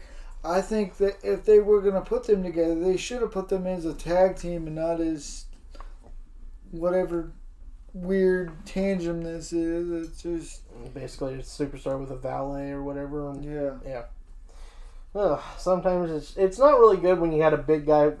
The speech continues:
Speaker 2: teaming up with a big guy. It works better when you got the little guy who has a big guy. You know what I mean? Like A J and Omos.
Speaker 1: Yeah.
Speaker 2: It works out better. It's hard to have two big guys being each, being, you know, unless they're actual equal partners in a tag team, it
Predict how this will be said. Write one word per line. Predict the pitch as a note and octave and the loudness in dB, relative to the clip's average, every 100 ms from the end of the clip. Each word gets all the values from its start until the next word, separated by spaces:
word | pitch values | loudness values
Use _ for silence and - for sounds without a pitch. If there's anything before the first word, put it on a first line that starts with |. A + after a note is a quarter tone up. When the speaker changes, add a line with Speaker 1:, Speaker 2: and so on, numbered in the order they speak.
| - | -12
Speaker 2:
teaming | - D#3+ D3 C3+ | -10 -4 -2 -2
up | C3 | -2
with | C3 | -4
a | B2 | -8
big | B2 B2 | -10 -8
guy. | C3+ | -10
It | B2 - | -10 -4
works | F#3 G#3 | -4 -4
better | - D#3+ D#3 | -2 0 0
when | D3 | 0
you | |
got | C#3+ C3+ | -2 -4
the | C#3 | -6
little | C3+ D3 | -2 -2
guy | C#3+ C#3 C3+ - - - - | -2 -4 -6 -14 -16 -18 -10
who | G2+ | -6
has | B2 C#3+ C#3 | 4 4 4
a | |
big | B2+ C3+ C3 | -2 -6 -6
guy. | - A#2+ A#2 - - - - - - - | -6 -6 -8 -12 -16 -16 -16 -16 -16 -10
You | C3 | -8
know | |
what | B2+ C3 | -8 -8
I | |
mean? | C3 C3+ - - - - - | -10 -12 -14 -16 -18 -16 -2
Like | D#3 E3 | 0 2
A | F3 | 2
J | D#3+ D#3 | 2 0
and | C#3+ | 2
Omos. | C#3+ C3+ A#2+ A#2 - - | 0 0 -8 -12 -14 -10
Speaker 1:
Yeah. | D3+ C#3 B2 - - - - | -6 -6 -8 -14 -18 -18 -14
Speaker 2:
It | C#3 | -4
works | D3 D#3 | 0 2
out | D3+ C#3 | 4 4
better. | C3+ B2+ | 2 -8
It's | B2+ | -6
hard | E3+ E3+ | 0 2
to | E3 | 4
have | E3 | 4
two | - F3+ | 2 -4
big | C3+ D#3+ D3+ | 0 0 6
guys | D3 C#3+ C#3 | 8 6 4
being | D3 D3+ D3 C#3+ | -2 0 0 -4
each, | - - - D3 | -10 -16 -14 -8
being, | D#3+ D#3 D3 C#3 - - - | -4 0 0 -4 -8 -16 -8
you | C#3 | -6
know, | B2+ C3 - - - - - | -6 -10 -14 -16 -16 -18 0
unless | D3+ F3+ F3+ | 8 8 8
they're | E3+ C#3+ E3 | 2 2 0
actual | E3+ E3+ E3+ | 0 0 -2
equal | E3+ E3+ D#3 | -2 -2 -2
partners | D3 - D#3 D3+ D3 C#3+ | 0 6 6 6 -2 -4
in | C3+ | -6
a | B2+ | -8
tag | D#3 D3+ C#3 | -4 -2 -2
team, | - C3 B2 | -6 -12 -10
it | B2+ | -14